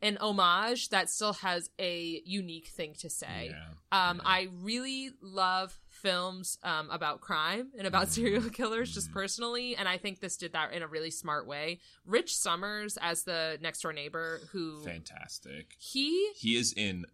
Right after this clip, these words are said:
Speaker 2: Glow as well. I think he's
Speaker 1: Yes.
Speaker 2: also in Mad Men,
Speaker 1: Yes.
Speaker 2: uh, the television show.
Speaker 1: He
Speaker 2: Yeah.
Speaker 1: ha-, he is great because he has, like, a baby face,
Speaker 2: Mm-hmm.
Speaker 1: but he can be creepy very easily, and he,
Speaker 2: Yeah.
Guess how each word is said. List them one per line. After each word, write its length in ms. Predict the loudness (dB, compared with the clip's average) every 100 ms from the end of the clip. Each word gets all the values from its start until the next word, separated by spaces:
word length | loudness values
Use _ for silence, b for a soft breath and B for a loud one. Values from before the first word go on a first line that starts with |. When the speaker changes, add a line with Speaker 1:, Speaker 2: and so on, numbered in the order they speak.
| -8
Speaker 2:
Glow 460 | 0 4 6 6
as 180 | 4 4
well. 140 | 4 2
I 40 |
think 160 | 2 0
he's 80 |
Speaker 1:
Yes. 80 | 2
Speaker 2:
also 260 | 2 2 0
in 140 | -2
Mad 300 | -2 -2 -2
Men, 320 | -2 -2 0 2
Speaker 1:
Yes. 240 | 4 4
Speaker 2:
uh, 100 | 0
the 80 | -4
television 420 | -6 -8 -6 -8
show. 260 | -8 -8 -4
Speaker 1:
He 300 | -2 2 4
Speaker 2:
Yeah. 60 | 4 0
Speaker 1:
ha-, 240 | -2 -2 -4
he 440 | -10 -6 0 0 0
is 220 | -6 -6
great 400 | -4 -2 -2 -6
because 340 | -10 -8 -8 -6
he 120 | -8
has, 200 | -6 -6
like, 140 | -6 -6
a 60 |
baby 420 | -4 -4 -6 -8
face, 600 | -8 -6 -6 -4 -6 -6 -8
Speaker 2:
Mm-hmm. 460 | -12 -16 -14 -8
Speaker 1:
but 200 | -4 -4
he 380 | -6 -10 -8 -8
can 240 | -8 -8 -4
be 180 | -6
creepy 540 | -8 -10 -10 -12 -14 -8
very 240 | -6 -6
easily, 480 | -6 -10 -10 -10 -8
and 160 | -6 -2
he, 360 | 0 0 2
Speaker 2:
Yeah. 80 | 0